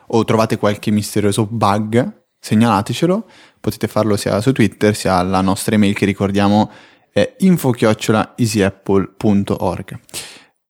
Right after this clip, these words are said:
Oggi festeggiamo invece un po', non s-, non so perché però voglio dirlo, che si festeggia oggi il compleanno di Instapaper quattro punto zero. Cioè un anno fa è uscito Instapaper quattro, io non so perché ho voglia di dirlo, però,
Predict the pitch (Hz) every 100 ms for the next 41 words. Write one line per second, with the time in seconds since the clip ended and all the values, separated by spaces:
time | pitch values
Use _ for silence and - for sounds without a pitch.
0 | _ - 185 147 123 127 117 131 143 117
1 | 123 139 151 - _ _ _ _ _ _
2 | _ 120 110 107 101 98 120 117 - 151
3 | 165 120 104 107 101 98 92 95 101 104
4 | 101 95 107 - 139 160 220 - 110 98
5 | 143 123 98 98 98 - _ _ 165 147
6 | - 156 139 - 165 123 98 101 104 113
7 | - 117 113 113 98 95 98 95 - 92
8 | 95 90 92 - 92 - - _ - -
9 | 117 139 185 160 101 - - 110 101 110
10 | 147 - 101 - 101 101 117 104 110 -
11 | 98 101 104 127 120 98 - 98 98